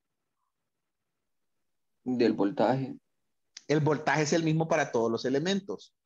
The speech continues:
Speaker 2: Entonces, el que me va a servir de base ahora, ¿qué va a ser? Ya no va a ser la corriente a través del inductor, sino que
Speaker 1: Va a ser el voltaje.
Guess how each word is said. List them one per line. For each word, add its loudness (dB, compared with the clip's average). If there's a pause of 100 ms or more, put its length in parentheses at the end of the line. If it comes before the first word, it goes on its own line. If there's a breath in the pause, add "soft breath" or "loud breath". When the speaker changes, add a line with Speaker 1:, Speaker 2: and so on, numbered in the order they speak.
(1300 loud breath)
Speaker 2:
Entonces, 4
el 4
que 6
me 4
va 4
a 2
servir 2
de 2
base 0
ahora, 2 (1000)
¿qué 2
va 2
a 0
ser? 0
Ya 4
no 2
va 2
a 0
ser 2
la 2
corriente 2
a -2
través 2
del 2
inductor, -2 (520)
sino -2
que 2
Speaker 1:
Va 2
a 0
ser 0
el -6
voltaje. -8